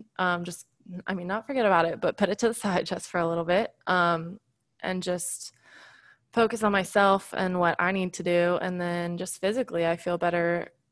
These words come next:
being an athlete. I obviously worked out a lot. So, um, it's, there's nothing better than getting a good workout in and just being nice and sweaty afterwards and feeling like you accomplished something.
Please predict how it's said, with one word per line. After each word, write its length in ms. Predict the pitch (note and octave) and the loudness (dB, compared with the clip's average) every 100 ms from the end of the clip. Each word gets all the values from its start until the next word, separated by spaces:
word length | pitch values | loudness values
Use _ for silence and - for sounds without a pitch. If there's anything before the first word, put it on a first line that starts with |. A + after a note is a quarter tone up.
| _ F#3 | _ -8
being 240 | F3+ F3+ | -4 -2
an 60 | F3+ | 0
athlete. 480 | F3 E3+ F#3 F#3 - _ _ _ E3+ | 0 0 -2 -2 -8 _ _ _ -4
I 120 | E3+ | -2
obviously 400 | E3 E3+ - E3+ | -2 -6 -6 -2
worked 260 | E3+ E3+ | -2 -2
out 160 | E3 E3 | -2 2
a 80 | E3 | 2
lot. 460 | E3 E3 D#3+ - | 4 2 0 -6
So, 440 | - F3+ E3+ E3+ - | -6 -2 0 -2 -2
um, 440 | F3+ F3 E3+ F3 F#3+ _ _ _ _ _ _ - | -2 -2 -2 -8 -14 _ _ _ _ _ _ -4
it's, 520 | F3+ F3 - - - - _ - | -4 -4 -10 -12 -14 -20 _ -8
there's 220 | G3+ G#3+ | -4 0
nothing 320 | B3 D#4+ D#4 | 0 2 2
better 240 | B3 A#3+ | 2 2
than 100 | A3 | 2
getting 300 | F#3+ F#3 G3 | 0 0 0
a 60 | F#3 | -2
good 180 | F3 F#3 | -2 -2
workout 460 | F3 F3 F3+ F3+ F3+ | 0 -2 0 -2 -2
in 160 | F3 | -2
and 120 | F3 | -4
just 340 | F#3 E3+ - - _ _ _ | -4 -8 -10 -14 _ _ _
being 240 | F#3 F3 F3 | -6 -4 -2
nice 300 | F3 F#3 F#3+ | -2 -2 -6
and 120 | F3+ | -8
sweaty 240 | F#3 F3+ | -4 0
afterwards 720 | F#3 F#3+ G3+ G3 G3 G3 - | 2 0 -4 0 0 0 -4
and 180 | F3 F3 | -8 -6
feeling 300 | F3 F3 F3 | -4 -2 -2
like 240 | F3 F3 | -2 -2
you 140 | F3+ F3 | -2 -2
accomplished 460 | - F3 - - | 0 -2 -2 -6
something. 680 | - - - - - A2 G3 | -8 -10 -14 -10 -8 -8 -10